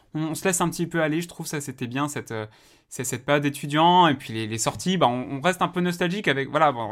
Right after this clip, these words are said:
on parle pas du confinement, mais quand même, malgré tout, euh, moi, ça me manque, tout, enfin, tout ce,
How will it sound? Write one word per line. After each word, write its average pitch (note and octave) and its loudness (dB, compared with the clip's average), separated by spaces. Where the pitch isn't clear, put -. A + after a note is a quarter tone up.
on A2+ -14
parle C#3+ 4
pas F#3+ 6
du E3+ 0
confinement, F#3+ 2
mais F3 4
quand F3+ 0
même, G3 2
malgré E3+ 2
tout, G#3 -2
euh, B2+ 2
moi, D3 2
ça C#3+ -2
me C#3+ 0
manque, F3 0
tout, - -20
enfin, A2+ -8
tout D3+ -10
ce, - -10